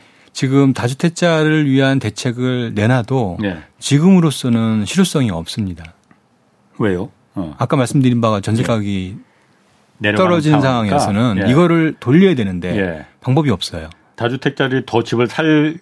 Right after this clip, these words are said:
Speaker 2: 여력이 없을 거라 이거죠?
Speaker 1: 그렇죠.
Speaker 2: 이유가 없을
Speaker 1: 예,
Speaker 2: 거라
Speaker 1: 예,
Speaker 2: 이거죠?
Speaker 1: 살 수가 없고요.
Speaker 2: 예.
Speaker 1: 금리가 계속 올라가니까.
Speaker 2: 예.
Speaker 1: 어, 이 금리가 올라가는 데 따른 투자
Speaker 2: 음.
Speaker 1: 수익률을
Speaker 2: 네.
Speaker 1: 부동산으로 메이크업 할 수가 없어요.
Speaker 2: 음흠.
Speaker 1: 예를 들어서 지금,
Speaker 2: 그렇겠네요.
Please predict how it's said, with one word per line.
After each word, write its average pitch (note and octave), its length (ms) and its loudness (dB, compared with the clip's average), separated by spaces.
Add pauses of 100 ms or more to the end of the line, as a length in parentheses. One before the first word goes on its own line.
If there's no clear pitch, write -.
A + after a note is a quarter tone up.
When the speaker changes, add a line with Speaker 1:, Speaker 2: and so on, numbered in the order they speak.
(140)
Speaker 2:
여력이 A#2 280 2
없을 A#2 340 -6
거라 A2 180 -2
이거죠? F2+ 320 -4
Speaker 1:
그렇죠. G2+ 140 2
Speaker 2:
이유가 D3 180 2
없을 A2 180 2
Speaker 1:
예, F#2 40 0
Speaker 2:
거라 G#2 200 2
Speaker 1:
예, A2+ 80 4
Speaker 2:
이거죠? G2 140 0
Speaker 1:
살 F3 100 2
수가 - 180 -2
없고요. A2 540 -2
Speaker 2:
예. E2+ 240 -6
Speaker 1:
금리가 G3+ 300 6
계속 C3+ 220 2
올라가니까. G2+ 800 0
Speaker 2:
예. D#2+ 220 -4 (420)
Speaker 1:
어, F#2 160 -2
이 D#3+ 300 4
금리가 E3+ 560 6
올라가는 C3 760 2
데 A2+ 120 0
따른 A#2+ 600 2
투자 G3+ 280 2
Speaker 2:
음. G3 40 0
Speaker 1:
수익률을 G#2 880 0 (240)
Speaker 2:
네. F2 200 -6
Speaker 1:
부동산으로 C#3 600 2
메이크업 G2+ 400 -2
할 D3+ 60 -4
수가 - 220 -8
없어요. E2+ 320 -10
Speaker 2:
음흠. F2+ 360 -6 (180)
Speaker 1:
예를 F#3+ 200 4
들어서 F3+ 180 4
지금, C3 240 -2
Speaker 2:
그렇겠네요. A2 440 -2